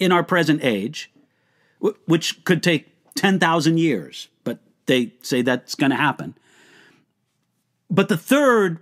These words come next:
way of thinking about it is the way that I have, is that this millennium describes a literal one thousand years of the actual rule and reign of Jesus Christ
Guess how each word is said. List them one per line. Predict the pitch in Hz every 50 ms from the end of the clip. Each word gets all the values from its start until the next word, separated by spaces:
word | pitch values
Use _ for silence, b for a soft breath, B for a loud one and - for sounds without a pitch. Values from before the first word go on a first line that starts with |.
| _ -
way | 151 151 175 170 156
of | 156 -
thinking | 175 156 151 165 156
about | 139 151 147 151
it | 147
is | 170 151 -
the | - 156
way | 160 185 175 170
that | 170 143 156
I | 180 185
have, | 180 147 131 -
is | 139 -
that | 180 175 175 156
this | 165 175 -
millennium | 170 165 170 175 190 220 247 254 247 208 190
describes | 156 180 170 - - 196 220 208 196 170 147 - - b b b b b b
a | 156 170
literal | 165 165 160 156 160 185 214 254 247 277 262 262 262 254 240 190
one | 160 147 180 202 208 214 -
thousand | 202 180 180 185 175 156 170 156 147
years | 127 113 101 92 87 90 95 - - - _ _ _ _ b b b b b b b b b b b b b b -
of | 160 156 131
the | 170 - - _ -
actual | - 185 214 240 240 - - - 202 214 233 226 220 -
rule | 156 135 156 185 202 214 220 220 220 214 214 -
and | 151 151 135 135 156
reign | 175 185 196 202 208 208 202
of | 196 - 139 127 117 110
Jesus | 104 135 175 202 196 - 208 165 -
Christ | - - 180 165 165 165 165 - -